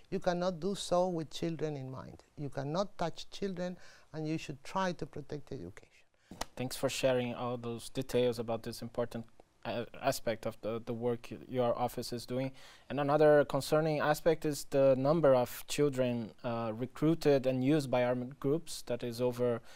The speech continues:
Speaker 2: seven thousand in two thousand twenty-two.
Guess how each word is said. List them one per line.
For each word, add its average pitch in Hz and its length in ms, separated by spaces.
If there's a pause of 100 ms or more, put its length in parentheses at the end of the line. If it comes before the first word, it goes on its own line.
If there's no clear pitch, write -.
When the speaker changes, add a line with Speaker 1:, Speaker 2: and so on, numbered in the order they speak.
(140)
Speaker 2:
seven 131 340
thousand 135 540
in 117 160
two 120 100
thousand 117 340
twenty-two. 139 600